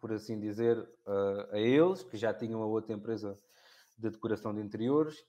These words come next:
e agrupei, e agrupei aqui a agência, porque também precisava da ajuda deles na im-, na implementação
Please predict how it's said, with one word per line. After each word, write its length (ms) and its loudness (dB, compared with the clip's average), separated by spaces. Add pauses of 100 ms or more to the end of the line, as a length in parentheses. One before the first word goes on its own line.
e 160 -2
agrupei, 560 0
e 240 2
agrupei 440 4
aqui 200 2
a 160 12
agência, 540 2 (120)
porque 200 -6
também 360 -2 (300)
precisava 580 2
da 200 4
ajuda 360 -2
deles 420 -4 (600)
na 160 0
im-, 240 -6
na 180 -2
implementação 1040 -4